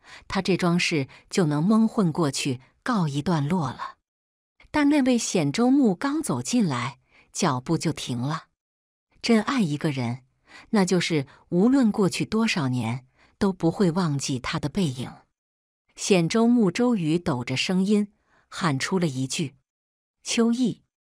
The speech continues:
孟夫人忽然打了个寒战，虽然隔着帷幕，我却能感觉到她的不可思议。她慢慢转过身，然后抬手掀起了被特赦不用摘下的帷帽。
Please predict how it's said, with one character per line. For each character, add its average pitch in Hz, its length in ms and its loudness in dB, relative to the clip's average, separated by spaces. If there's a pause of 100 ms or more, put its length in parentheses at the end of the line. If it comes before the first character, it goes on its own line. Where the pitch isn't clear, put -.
(520)
孟 233 220 4
夫 233 220 0
人 175 260 2
忽 214 220 2
然 180 200 0
打 123 200 -2
了 127 80 -4
个 156 120 -6
寒 123 320 -6
战， - 280 -6 (720)
虽 - 220 4
然 160 240 2
隔 151 200 -2
着 156 160 -2
帷 135 200 -2
幕， 165 300 0 (440)
我 175 120 4
却 185 220 2
能 170 180 2
感 135 260 -2
觉 143 220 -2
到 135 260 0 (220)
她 - 160 -4
的 160 100 -2
不 170 200 -2
可 - 200 -8
思 - 280 -4
议。 175 260 -4 (680)
她 185 160 0
慢 175 180 4
慢 143 220 0
转 120 260 -4
过 131 160 -4
身， 156 300 -4 (720)
然 233 200 2
后 285 160 0
抬 - 280 -2
手 127 400 -6 (320)
掀 190 260 4
起 180 160 -2
了 139 140 -2
被 170 180 0
特 185 240 -4
赦 151 240 -2
不 151 180 -2
用 165 220 0
摘 170 240 -2
下 151 220 -4
的 131 100 -4
帷 127 220 -4
帽。 156 320 -4